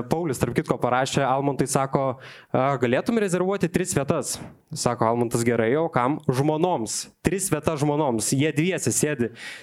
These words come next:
Tris vietas žmonoms.“ Aš neturiu žmonos dar po kol kas, tai, nu,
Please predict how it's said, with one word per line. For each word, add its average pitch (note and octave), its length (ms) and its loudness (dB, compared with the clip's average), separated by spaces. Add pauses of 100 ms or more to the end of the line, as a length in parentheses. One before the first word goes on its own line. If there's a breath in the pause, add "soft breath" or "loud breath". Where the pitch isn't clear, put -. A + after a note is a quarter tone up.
Tris - 280 -2
vietas E3 300 0
žmonoms.“ D3+ 400 0
Aš G#3+ 320 -2
neturiu F#3+ 360 0
žmonos B2 440 2
dar C#3 240 0
po E3 140 -2
kol F3+ 180 -2
kas, F#3+ 240 -2
tai, E3+ 200 0
nu, E3 180 -2